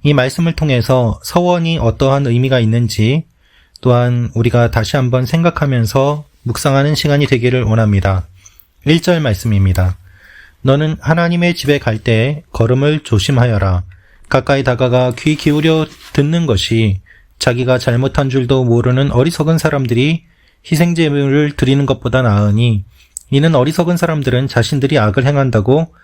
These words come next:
생각하지 않기 때문이다." 전도자는 하나님 앞에 걸음을 조심하라고 이야기하고 있습니다. 어리석은 사람들은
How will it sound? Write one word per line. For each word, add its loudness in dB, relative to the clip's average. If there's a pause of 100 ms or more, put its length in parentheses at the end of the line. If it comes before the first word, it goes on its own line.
(260)
생각하지 -2
않기 -2
때문이다." 0 (1900)
전도자는 0 (340)
하나님 0
앞에 -2 (280)
걸음을 -2
조심하라고 0
이야기하고 0
있습니다. 0 (760)
어리석은 0
사람들은 -2